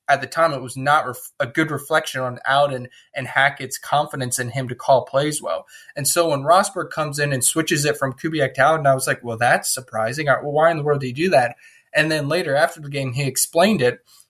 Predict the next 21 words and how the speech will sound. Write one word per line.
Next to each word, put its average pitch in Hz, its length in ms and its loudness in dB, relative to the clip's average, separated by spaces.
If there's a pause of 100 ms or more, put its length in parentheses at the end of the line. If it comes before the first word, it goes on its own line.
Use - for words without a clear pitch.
(120)
And 135 100 2
he 180 160 2
said 151 280 0
he 196 200 2
wanted 165 340 2
Justin 147 320 -2
Allen 143 380 2
up 156 220 2
in 180 60 -4
the 165 60 -4
booth 151 280 -6
calling 143 300 2
plays 120 340 0
'cause 123 160 -10
he 127 80 -4
wants 131 260 0
the 139 140 -6
play 143 240 2
caller 131 340 4
to 127 80 -4
be, 139 340 -6